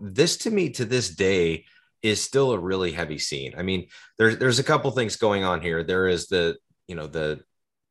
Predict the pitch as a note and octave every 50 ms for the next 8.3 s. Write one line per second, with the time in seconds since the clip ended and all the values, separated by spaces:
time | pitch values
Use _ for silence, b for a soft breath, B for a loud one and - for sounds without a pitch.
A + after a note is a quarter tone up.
0 | _ _ - - B2+ B2+ B2 A#2+ - A#2 G#2 - G2+ G2+ G2 - - F#2 F#2 F2+
1 | - - A2+ G#2+ G#2+ G2+ G2 F2+ F2 F2 F2 F2+ F2 F#2 E2+ F#2 F2+ D#2+ E2 E2
2 | E2 D#2+ D#2+ D#2+ D#2 - - D#2+ D#2 D2 - - G2+ G2+ F#2+ F2 E2 E2 E2 D#2
3 | D2+ D2+ D2 B B B B B B - F2+ F#2 G2+ G2 G2+ F#2+ F2+ F#2 F#2 F2+
4 | - - G#2 A2+ A2+ G2+ - F2+ E2 E2+ F2 F2+ E2 - - F2+ F2+ - - F2+
5 | - - E2+ E2 D2+ - E2+ E2 - - - - _ _ _ _ _ _ _ -
6 | E2 - F#2+ F#2 - - G2 F2 E2 D2 D#2+ G2 G#2 F#2 F2 E2 F2+ F2 E2+ E2+
7 | E2 D2 - F2 E2 D#2+ D#2+ D#2+ D#2+ D#2 D#2+ F2+ E2+ E2 D#2+ D#2+ E2+ F2+ F2+ F2
8 | E2 E2 E2+ B B